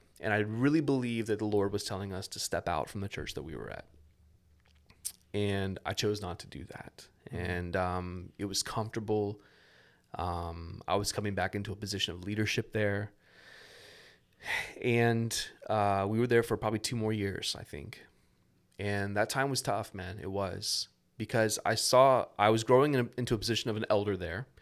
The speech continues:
Speaker 1: And so, but still there was some disconnect as far as the vision there. And I, I don't think I understood, um, and it couldn't really be explained very well either. And there was a style of leadership there too that, um,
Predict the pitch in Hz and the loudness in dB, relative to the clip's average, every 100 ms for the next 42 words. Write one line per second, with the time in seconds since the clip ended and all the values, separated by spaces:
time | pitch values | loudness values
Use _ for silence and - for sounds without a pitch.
0 | - - - - - - _ _ _ - | -20 -20 -20 -20 -20 -20 _ _ _ 0
1 | 110 107 110 104 101 98 95 - - - | 4 6 6 6 4 0 -4 -8 0 2
2 | - 117 113 107 104 - _ _ _ _ | 8 8 8 6 0 -6 _ _ _ _
3 | - 113 117 - - - 151 156 120 110 | -6 4 4 4 0 6 8 8 8 6
4 | - 117 113 - 123 110 104 104 - 104 | 0 -2 0 0 2 0 0 -4 2 2
5 | 107 - 101 113 120 127 123 117 120 120 | 2 0 0 2 4 4 2 2 2 2
6 | 113 123 _ 95 - - 110 107 110 107 | 0 -4 _ -4 -4 -4 -4 -2 -2 -2
7 | 123 85 98 92 - - 117 120 - _ | -2 0 0 -2 -2 2 2 2 -2 _
8 | 98 98 92 90 85 113 151 _ _ _ | -6 -6 -6 -10 -14 -16 -20 _ _ _
9 | 117 101 123 143 135 135 120 - - - | -2 -2 0 0 2 0 0 -2 -2 0
10 | 147 104 92 92 85 87 117 113 - 120 | 0 -2 -2 -2 -4 -6 -6 -4 -6 -8
11 | - _ - - - - - _ _ - | -14 _ -20 -20 -20 -20 -20 _ _ -20
12 | _ _ _ _ 120 120 120 120 127 143 | _ _ _ _ 4 6 8 8 10 8
13 | 151 - 156 180 135 156 208 - - 113 | 6 4 4 4 6 4 4 0 4 4
14 | 110 170 190 120 107 107 98 107 104 104 | 4 0 0 4 4 4 4 2 2 0
15 | 104 | -2